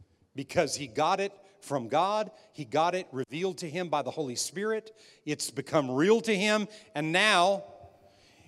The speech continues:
you don't even have to yell at the devil. You can, right? If I'm speaking to the, to the enemy over something in, in Randy's life or somebody else's life, and I'm speaking over that,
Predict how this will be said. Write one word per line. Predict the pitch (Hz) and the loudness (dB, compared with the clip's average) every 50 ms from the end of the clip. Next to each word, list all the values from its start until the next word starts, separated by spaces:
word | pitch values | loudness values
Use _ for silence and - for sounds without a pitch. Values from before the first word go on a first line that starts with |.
| _ _ - | _ _ -6
you | 117 - 180 | -2 0 2
don't | 262 269 | 4 4
even | 226 190 165 170 | 2 4 4 2
have | 160 160 | 2 2
to | - 131 | 0 -6
yell | 104 104 113 147 220 233 185 | -4 0 2 2 4 4 2
at | 120 - - | 0 -2 -2
the | 110 | -4
devil. | 92 98 95 80 - - - - _ - | -4 -4 -6 -6 -8 -14 -20 -20 _ -14
You | 147 | -14
can, | - - 147 180 233 110 - - - _ _ _ _ _ _ _ _ _ _ _ _ _ _ _ _ _ _ _ _ _ _ _ _ _ _ _ | -10 -8 -8 -8 -8 -8 -14 -16 -18 _ _ _ _ _ _ _ _ _ _ _ _ _ _ _ _ _ _ _ _ _ _ _ _ _ _ _
right? | - 147 180 214 220 - - - _ _ _ _ _ _ _ _ _ _ - | -2 -2 -2 -2 -4 -10 -14 -20 _ _ _ _ _ _ _ _ _ _ -14
If | 135 127 | -6 -2
I'm | 165 185 190 | -2 0 0
speaking | - - - - 214 208 - 208 175 151 | -2 -4 -4 -4 -4 -4 -2 -2 -2 -2
to | 160 160 | -2 -4
the, | 127 147 143 - - - - | -4 -4 -6 -8 -12 -14 -10
to | 135 135 | -8 -4
the | 123 127 123 147 | -2 -2 0 0
enemy | 170 180 185 190 196 190 165 - _ _ _ _ _ _ _ _ _ - | 0 0 -2 -4 -6 -10 -12 -16 _ _ _ _ _ _ _ _ _ 2
over | 147 143 127 123 | 2 2 2 0
something | - - 175 175 151 175 165 156 | -2 -2 -2 -2 -2 -2 -2 0
in, | 143 127 113 117 - - | 0 -2 -2 -6 -10 -12
in | - 120 120 107 110 123 135 | -10 -10 -10 -10 -10 -10 -8
Randy's | 123 135 147 160 170 160 147 120 123 | -4 -2 -2 -2 -2 -2 -4 -4 -2
life | 143 156 160 170 165 - | 0 0 0 0 -2 -4
or | 123 | -8
somebody | - - 160 156 143 143 143 | -8 -6 -6 -6 -4 -2 0
else's | 147 151 - 127 123 110 131 | 0 -2 -2 -4 -8 -6 -4
life, | 143 147 156 175 - - _ _ _ _ _ _ - | -4 -4 -6 -6 -10 -16 _ _ _ _ _ _ -8
and | 123 135 | -6 -4
I'm | 151 147 | -2 -2
speaking | - - - - 170 160 - 170 170 165 | -2 -2 -2 -2 -4 -4 -4 -4 -2 -2
over | 165 147 156 156 | -2 -2 0 -2
that, | 165 170 196 - | -2 -2 -4 -6